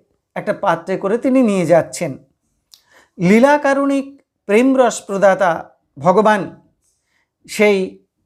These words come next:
কুব্জাকে কৃপা করবার জন্যই তাকে হাসতে হাসতে বললেন, "হে সুন্দরী, তুমি কে?"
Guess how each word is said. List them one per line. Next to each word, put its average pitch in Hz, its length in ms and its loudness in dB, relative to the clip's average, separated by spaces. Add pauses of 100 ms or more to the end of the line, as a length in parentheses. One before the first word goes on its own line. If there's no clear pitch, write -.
কুব্জাকে 240 960 0 (100)
কৃপা 240 420 0
করবার 240 480 -2
জন্যই 220 560 -2 (920)
তাকে 190 220 -2
হাসতে 185 360 -2
হাসতে 202 280 -2
বললেন, 233 480 2 (800)
"হে 226 220 2
সুন্দরী, 208 880 -4 (680)
তুমি 208 180 -4
কে?" 233 560 0